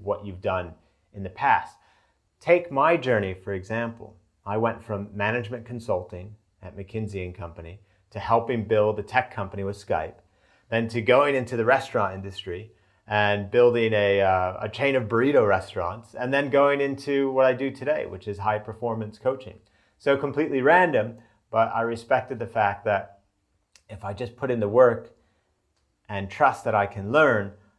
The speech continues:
that I can do new things. And having that growth mindset really will expand your opportunity set of all the things that you could be doing with your life. And then the third and final point is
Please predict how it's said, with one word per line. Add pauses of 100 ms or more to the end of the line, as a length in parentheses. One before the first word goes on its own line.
that
I
can
do
new
things. (180)
And
having
that
growth
mindset
really
will
expand (300)
your
opportunity
set (300)
of
all
the
things
that
you
could
be
doing (320)
with
your
life. (880)
And
then
the
third
and
final
point
is